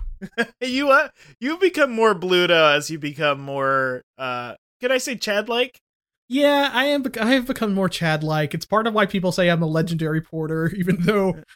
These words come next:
Speaker 2: I'm mainly just
Speaker 1: <laughs>
Speaker 2: driving pizzas between restaurants and my house.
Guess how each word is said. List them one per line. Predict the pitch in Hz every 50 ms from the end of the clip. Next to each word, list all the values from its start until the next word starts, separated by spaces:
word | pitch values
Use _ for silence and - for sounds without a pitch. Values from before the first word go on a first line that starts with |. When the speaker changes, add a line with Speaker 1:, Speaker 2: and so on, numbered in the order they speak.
| _ - -
Speaker 2:
I'm | 180 175
mainly | 170 175 185 185 190 185
just | 170 175 170
Speaker 1:
<laughs> | 190
Speaker 2:
driving | 185 180 180 180 180 170
pizzas | - 196 180 170 - 196 185 180 165
between | 160 165 - - 175 165 156
restaurants | 156 156 - - 175 170 160 160 -
and | 175 156 156
my | 151 147
house. | 147 156 147 160 170 - - - - -